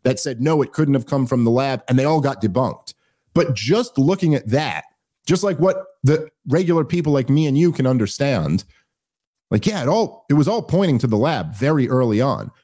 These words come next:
And people were losing their livelihoods over it. People were getting censored for saying this. Um, and now even Fauci will admit, I'm like, "Oh yeah, that totally, totally could have been that."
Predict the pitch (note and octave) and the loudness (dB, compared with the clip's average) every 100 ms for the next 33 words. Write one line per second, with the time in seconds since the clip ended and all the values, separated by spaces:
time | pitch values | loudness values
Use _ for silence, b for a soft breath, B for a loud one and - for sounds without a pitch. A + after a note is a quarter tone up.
0 | _ A2 D#3+ A#3 C#4 A#3+ C#3 F3+ A3 A3+ | _ -2 0 0 0 2 2 2 0 0
1 | G#3+ F#3+ D3+ F#3 G#3 A#2+ G2+ D#2 F#2 D#2+ | 0 0 0 0 2 2 2 0 0 0
2 | C2 - _ _ _ - F3 A3+ A3+ F3+ | 0 -2 _ _ _ -2 0 2 0 2
3 | F#3+ D#3 - F3 G#3 A#2+ G2 - A#2 A2 | 0 0 0 0 0 0 0 0 -2 0
4 | D3+ F#3+ D3+ E2 - - - _ _ _ | 0 0 2 0 -4 -10 -10 _ _ _
5 | _ - A#2 G#2+ G2+ - - B2 C3 C#3 | _ -2 0 0 -2 -4 -2 0 2 2
6 | D3 D3 D#3 D#3 D#3 - F2+ D#2 D2 D2+ | 0 0 0 0 0 0 0 2 2 0
7 | G#1+ _ _ _ C#3 D3 G3+ G#3 F3+ F3+ | -2 _ _ _ -4 0 2 2 0 -2
8 | F3+ F#3+ F#3+ F3+ - _ F#3+ F#3 E3+ F3 | -2 0 2 0 -4 _ 0 0 0 0
9 | E3 D#3+ B2 D#2+ - | 0 2 2 0 -6